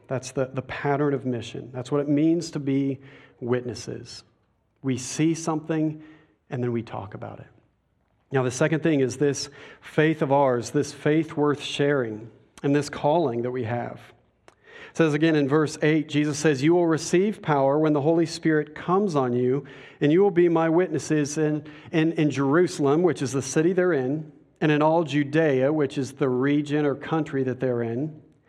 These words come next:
"in Samaria," which was a place that was poor and needy and overlooked. It was really considered the, the enemy territory by Israelites, "and to the ends of the earth." Literally, literally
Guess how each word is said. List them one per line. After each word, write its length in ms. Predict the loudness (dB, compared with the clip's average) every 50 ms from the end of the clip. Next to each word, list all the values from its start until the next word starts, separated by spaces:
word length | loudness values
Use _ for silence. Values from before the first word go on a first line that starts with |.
| -20 -18 -10 -2 2
"in 140 | 2 2 2
Samaria," 880 | 0 0 2 2 4 4 4 4 4 2 2 2 2 2 2 2 2
which 240 | 2 0 0 0 -2
was 140 | -4 -4 -4
a 60 | -6
place 380 | -4 -2 0 0 0 -2 -4 -6
that 140 | -8 -6
was 240 | -4 -6 -6 -6 -6
poor 560 | -10 -10 -8 -4 0 0 2 2 2 2 2
and 160 | 2 0 0 0
needy 420 | 2 2 2 2 2 2 2 0
and 220 | 0 -2 -4 -6 -10 -16 -20 -10 -2 2
overlooked. 720 | 2 2 2 2 0 0 2 4 4 4 2 2 0 -2
It 60 | -2
was 180 | -2 -2 -2
really 320 | 0 0 2 2 2 0 0
considered 600 | -2 -4 -4 -4 -4 -4 -2 0 0 0 0 0
the, 220 | 0 0 0 0 -2
the 220 | -4 -4 -4 -2
enemy 320 | 0 2 2 2 2 2 0
territory 840 | 0 -2 -2 0 0 0 0 -2 -2 -2 0 0 0 0 -2 -4 -6 -8 -14 -18 _
by 160 | 0 0 0 0
Israelites, 760 | 0 -4 -4 -4 -4 -4 -4 -4 -4 -6 -8 -10 -14 -18 -20 _ _ _ _ _ _ _ -20 -20 -20 -14 _ 0
"and 300 | 2 2 4 2 2 0
to 100 | 0 -2
the 180 | 0 2 2 2
ends 200 | 2 0 0 -2
of 80 | -4 -2
the 160 | -2 -2 -2
earth." 260 | -2 -4 -8 -12 -10 -4
Literally, 600 | -2 0 2 2 2 2 2 2 2 0 -2 -4 -8 -16 -20 -20 -20 _ _ _ _ _ -6
literally 540 | -2 2 2 4 4 6 4 6 4 4 2